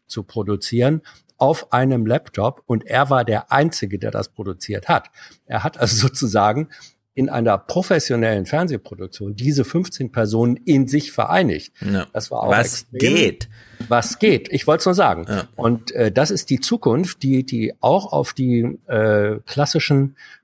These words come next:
Speaker 1: äh, oder dann irgendwann crossmedialen, äh, Anbieter zukommt. Äh, von den zehn und fünfzehn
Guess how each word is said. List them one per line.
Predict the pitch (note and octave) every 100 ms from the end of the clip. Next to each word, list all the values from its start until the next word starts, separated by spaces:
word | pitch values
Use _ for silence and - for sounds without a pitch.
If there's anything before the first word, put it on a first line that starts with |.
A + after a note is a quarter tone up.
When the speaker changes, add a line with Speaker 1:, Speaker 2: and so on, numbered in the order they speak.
| -
Speaker 1:
äh, |
oder | D2 D#2+ - A2+ A2
dann | G#2+ -
irgendwann | A#2 A2+ G2+
crossmedialen, | G2+ D#3+ D#3+ C#3+ B2 A2+ A2 G#2+ G#2 G2+ A2
äh, | - G#2+ G#2+ -
Anbieter | C3+ C3 B2+ A#2 G2+
zukommt. | - A#3+ - G2+ F3 - - - _ -
Äh, | A2 A2
von | - B2 A2+
den | A2
zehn | - F3 G3
und | A2 A2
fünfzehn | A#3 D4 - G#2 A2 D#3 E3 A2